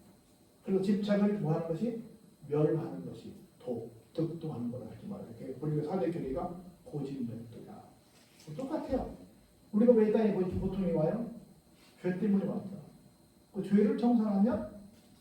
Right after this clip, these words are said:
그걸 멸하면 뭐예요? 구원을 받지요. 구원의 도, 십자가의 도. 우리도 도, 도라고 말하잖아요. 십자가의 도가 우리는 좋은 거지만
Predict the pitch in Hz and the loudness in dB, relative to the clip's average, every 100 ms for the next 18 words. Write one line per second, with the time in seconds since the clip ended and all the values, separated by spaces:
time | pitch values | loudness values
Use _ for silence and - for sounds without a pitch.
0 | - 190 175 180 202 165 - 147 - - | -4 0 4 6 6 4 4 0 -2 -4
1 | - - - - - - - 208 196 - | -8 -14 -20 -20 -20 -20 -4 -2 0 -2
2 | 180 - 190 - - - - 185 196 196 | -6 -10 -10 -10 -14 -18 -4 4 6 6
3 | 170 147 - - - - - 233 - - | 4 -2 -4 -10 -14 -18 0 2 4 0
4 | - 170 208 185 - 165 170 180 175 - | -2 2 6 6 4 2 4 4 4 2
5 | - 175 117 - - - - - - - | 0 -2 -4 -8 -12 -16 -20 -20 -20 -12
6 | 196 - 208 - - - 123 - - - | -10 0 2 4 2 -2 2 2 2 -2
7 | 160 160 202 - - 160 151 139 139 123 | -2 4 4 4 4 2 2 -2 -6 -6